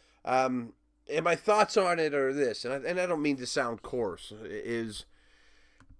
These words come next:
what's really the difference of drafting him i-,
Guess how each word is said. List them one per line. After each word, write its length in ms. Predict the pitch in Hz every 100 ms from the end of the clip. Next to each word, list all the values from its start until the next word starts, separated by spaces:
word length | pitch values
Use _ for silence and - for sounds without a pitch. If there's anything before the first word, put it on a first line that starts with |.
| - -
what's 340 | 175 302 -
really 380 | 156 160 170 147
the 140 | 120 107
difference 520 | 123 127 127 117 101
of 120 | 98
drafting 560 | 120 117 120 117 117 104
him 440 | 113 107 101 98 _ _ _ _ _ _ - - -
i-, 60 | -